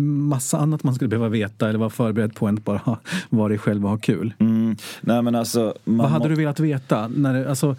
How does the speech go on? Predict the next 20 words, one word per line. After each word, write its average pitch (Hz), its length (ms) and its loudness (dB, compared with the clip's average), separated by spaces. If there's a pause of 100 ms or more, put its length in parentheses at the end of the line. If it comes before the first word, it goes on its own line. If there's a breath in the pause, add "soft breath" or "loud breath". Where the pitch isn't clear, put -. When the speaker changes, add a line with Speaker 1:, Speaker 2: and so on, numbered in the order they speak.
(300 loud breath)
Speaker 1:
har 165 140 2
du 156 80 2
råka-, 160 260 0
råkade 165 300 0
du 151 80 -2 (120)
ut 165 140 0
för 160 100 0
någonting 117 360 0
som 117 160 2
du 110 80 0
var, 113 280 0
hade 117 160 0
varit 110 120 -2
bra 117 140 2
om 110 160 2
du 107 80 0
var 117 240 0
lite 113 180 -4
förberedd 131 440 0
på? - 160 -4